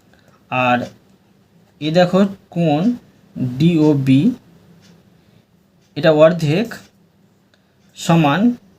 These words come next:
কোণ ডিওই, এই দুটো কিন্তু এর অর্ধেক আর এটা হচ্ছে সমান।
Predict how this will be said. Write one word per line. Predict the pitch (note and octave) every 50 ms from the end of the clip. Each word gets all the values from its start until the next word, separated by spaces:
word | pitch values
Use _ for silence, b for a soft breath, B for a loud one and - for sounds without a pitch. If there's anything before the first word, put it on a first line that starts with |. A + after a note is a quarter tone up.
| _ _ _ _ _ _ _ _ _ -
কোণ | D#3+ E3 E3 F#3 G#3 G3 D3+ C3 B2
ডিওই, | C3+ D3+ E3 D#3 C3 C3+ D#3 G3+ A#3+ A#3+ - C#3 B2 G#2+ A2 A2 - - - -
এই | C#3 C3+ C3+
দুটো | C3+ C#3 D#3 C#3
কিন্তু | D3 D#3 D#3 - - - - C#3+
এর | C#3 C3+ C3+ C#3
অর্ধেক | D3 D3+ D3 G3+ A3+ A#3 F3+
আর | C3 A2+ A#2
এটা | B2 C3+ C3+
হচ্ছে | C3+ C3+ - - C#4 - b b b b b b b b _ - -
সমান। | - C3 A2+ F#2+ -